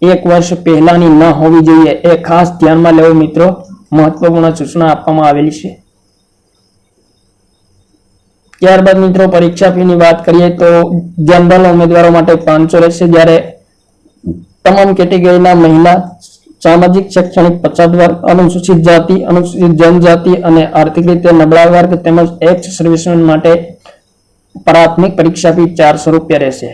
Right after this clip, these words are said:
અને ખાસ નોંધ છે કે મિત્રો, પરીક્ષામાં ઉપસ્થિત રહેલા ઉમેદવારોને પરીક્ષા ફી પરત મળવાપાત્ર રહેશે, એ ખાસ ધ્યાનમાં લેવું. ફી ભરવાની છેલ્લી તારીખ અઢાર નવ બે હજાર પચીસ છે. રાત્રિના બાર વાગ્યા સુધી ઓનલાઈન ફી ભરી શકાશે. અહીં મિત્રો,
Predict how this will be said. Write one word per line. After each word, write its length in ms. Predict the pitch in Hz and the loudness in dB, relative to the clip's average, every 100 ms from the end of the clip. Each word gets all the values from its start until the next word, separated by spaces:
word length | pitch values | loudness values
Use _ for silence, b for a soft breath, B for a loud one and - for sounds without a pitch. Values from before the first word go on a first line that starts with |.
| - b b - | -20 b b -6
અને 120 | 156 151 | -4 -2
ખાસ 360 | 180 180 180 | 0 0 0
નોંધ 320 | 175 175 175 | 0 0 0
છે 140 | 170 170 | 0 -2
કે 120 | 175 | 0
મિત્રો, 340 | 165 160 175 | 0 0 -2
પરીક્ષામાં 600 | 170 165 170 170 170 165 160 | 0 -2 -2 -2 -2 0 -2
ઉપસ્થિત 460 | - 180 175 190 | -2 -2 -2 -2
રહેલા 300 | 175 165 170 | 0 2 2
ઉમેદવારોને 640 | 165 160 165 165 165 165 170 - _ | 2 0 0 2 2 2 0 -6 _
પરીક્ષા 360 | 165 170 175 170 | -2 -2 -2 -2
ફી 140 | 180 | -2
પરત 340 | 175 - 165 165 | -2 0 0 0
મળવાપાત્ર 600 | 160 151 151 151 147 160 156 | 0 0 0 0 -2 -2 -4
રહેશે, 460 | 139 - 139 - - | -6 -8 -14 -8 -2
એ 100 | 165 | -2
ખાસ 240 | 165 165 | 0 0
ધ્યાનમાં 500 | 160 156 151 156 165 | 0 0 2 2 2
લેવું. 280 | 160 170 185 b b b b - | 2 0 -2 b b b b 0
ફી 120 | 185 | 2
ભરવાની 400 | 175 175 175 170 | 2 2 0 0
છેલ્લી 280 | 170 165 165 | 0 0 2
તારીખ 280 | 170 170 | 0 0
અઢાર 300 | 160 151 156 | 0 2 2
નવ 200 | 160 165 | 2 2
બે 120 | 165 160 | 2 2
હજાર 180 | 156 160 | 2 0
પચીસ 420 | 160 - 165 160 | -2 -4 -2 -2
છે. 60 | 175 180 156 | -4 -4 0
રાત્રિના 440 | 156 156 165 165 | 0 0 -2 0
બાર 200 | 160 156 | 2 0
વાગ્યા 260 | 156 156 156 | 0 -2 -2
સુધી 380 | 160 156 156 - | -2 0 -2 -2
ઓનલાઈન 380 | 151 151 156 156 | -2 0 0 -2
ફી 200 | 160 147 | -2 -2
ભરી 220 | 147 151 | 0 -2
શકાશે. 420 | 156 151 143 190 185 - _ _ _ _ _ _ _ _ - | -2 -4 -4 -6 -10 -14 _ _ _ _ _ _ _ _ -4
અહીં 140 | 175 | 0
મિત્રો, 300 | 175 165 180 | 0 0 2